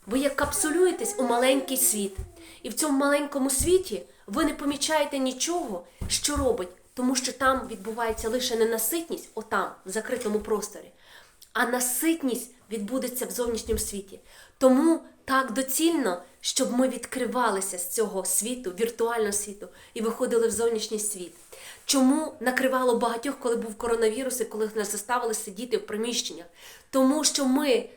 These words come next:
не дозволяли нам бачити оте, що так потрібно для кожного з нас — життя. А в житті є щастя. Тому рекомендую для хлопчиків, дівчаток,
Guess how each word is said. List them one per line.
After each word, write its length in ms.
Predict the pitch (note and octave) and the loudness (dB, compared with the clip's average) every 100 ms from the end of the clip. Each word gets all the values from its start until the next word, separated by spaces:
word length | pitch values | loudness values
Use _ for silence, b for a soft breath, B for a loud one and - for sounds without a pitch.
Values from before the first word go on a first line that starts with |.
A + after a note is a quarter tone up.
| _ | _
не 120 | A#3 B3+ | -4 -2
дозволяли 640 | C4+ B3+ C4+ D4 C#4+ B3+ | -2 -2 -2 0 2 2
нам 380 | B3+ D4+ E4 D#4 B B B - | 2 2 2 -2 B B B -4
бачити 720 | C4 C#4 C4 B3+ A3+ G#3 - | -2 0 0 -2 0 -2 -2
оте, 520 | A#3+ A#3 - C4+ - - B B | -6 -6 -2 -2 -2 -6 B B
що 220 | - B3+ | -2 0
так 260 | B3+ A#3+ | -2 -4
потрібно 360 | A#3+ A#3 C4 A3+ | -6 -6 -4 -4
для 120 | G#3 | -4
кожного 320 | G#3 A3 G#3 G3+ | -4 -4 -4 -4
з 80 | |
нас — 120 | F#3+ - - - | -6 -10 -14 -10
життя. 640 | G3 G#3+ - - G#3+ D3+ - _ _ B B B | -6 -8 -8 -2 -2 -2 -10 _ _ B B B
А 100 | - | -2
в 80 | A3 | 0
житті 340 | G#3 - C4+ C4+ | 0 -2 2 2
є 160 | E3+ | 2
щастя. 540 | - - E3+ - - - _ _ _ - - - | -4 -4 -8 -10 -14 -16 _ _ _ -20 -20 2
Тому 380 | A3 A3 C4 - B B | 4 4 -2 -6 B B
рекомендую 600 | G#3+ G#3+ A#3 G#3+ B3+ C#4 | -4 0 2 4 2 0
для 140 | G#3+ A#3+ | -2 -4
хлопчиків, 480 | A3 A3 - A3 | -2 -2 -4 -8
дівчаток, 420 | G3+ G#3 F3+ - | -8 -6 -8 -10